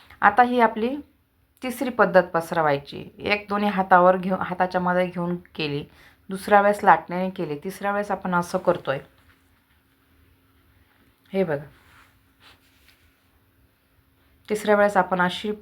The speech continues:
पुरणपोळी पसरवली आणि आता शेवटचा पार्ट राहिला तो हातावर पसरवायचा. हे बघा, आता सासूबाईंनी ह्या पुरणपोळीला हातावर घेतलं आहे.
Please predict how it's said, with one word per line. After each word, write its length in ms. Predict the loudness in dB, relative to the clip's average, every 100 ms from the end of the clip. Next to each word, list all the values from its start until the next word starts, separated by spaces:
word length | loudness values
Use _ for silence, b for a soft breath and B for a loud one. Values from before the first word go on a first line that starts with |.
| _ _
पुरणपोळी 460 | -2 -2 0 -2 -2
पसरवली 640 | 0 -2 0 -2 -2 -6 -14 _ _ _ _ _ _ _ _ _ _ _ _ _ -20 _ _ b b b
आणि 180 | 0 2
आता 160 | 2 -2
शेवटचा 500 | 0 4 4 4 -2
पार्ट 380 | 4 4 4 2
राहिला 340 | -4 -4 -6 -8 -14 -8
तो 140 | -6 -6 -12 _
हातावर 460 | -8 4 4 4 -4 -14 _ b b b b -12
पसरवायचा. 560 | -8 -6 -4 -6 -10 0
हे 80 | 2
बघा, 240 | 2 -2 -8 -8
आता 180 | -4 0
सासूबाईंनी 720 | 0 -2 -2 -2 0 -2 -8 -10 b b b 2
ह्या 80 |
पुरणपोळीला 720 | 2 2 -2 -2 -4 -4 -2 -4
हातावर 460 | -4 0 2 2 0
घेतलं 340 | -6 -6 -2
आहे. 280 | -2 -4